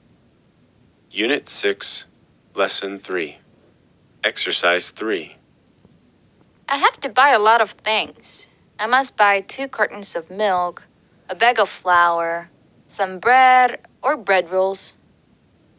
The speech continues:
Speaker 2: My granny also asked to buy her a bottle of olive oil. I like chocolate very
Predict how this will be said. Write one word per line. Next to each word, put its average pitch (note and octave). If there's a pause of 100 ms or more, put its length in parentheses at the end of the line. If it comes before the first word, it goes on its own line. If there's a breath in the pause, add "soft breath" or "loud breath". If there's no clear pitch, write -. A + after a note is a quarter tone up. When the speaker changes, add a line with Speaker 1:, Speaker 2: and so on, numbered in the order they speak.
(420)
Speaker 2:
My C#4+
granny E4
also A#3+
asked B3
to B3+
buy C4
her C4+
a B3+
bottle C4
of B3+ (140)
olive A#3 (100)
oil. F3 (640)
I A#3+
like G#4
chocolate A3+
very A3